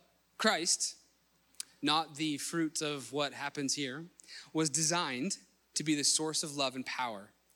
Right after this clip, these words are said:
for the sustenance of the church. He was. He's de-, designed to be the sustenance and the power.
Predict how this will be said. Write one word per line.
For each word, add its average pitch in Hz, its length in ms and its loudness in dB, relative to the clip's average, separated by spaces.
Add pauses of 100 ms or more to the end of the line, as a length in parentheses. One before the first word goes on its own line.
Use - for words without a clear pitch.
(180)
for - 120 -6
the 131 60 -2
sustenance 139 560 2
of 151 80 -6
the 139 60 -6
church. - 420 -2 (100)
He - 160 0
was. 123 360 0 (380)
He's 294 200 4
de-, 185 180 0 (120)
designed 156 360 2
to 127 60 -4
be 131 80 -2
the 123 100 -6
sustenance 120 520 0
and 117 80 -8
the 110 60 -8
power. 95 320 -8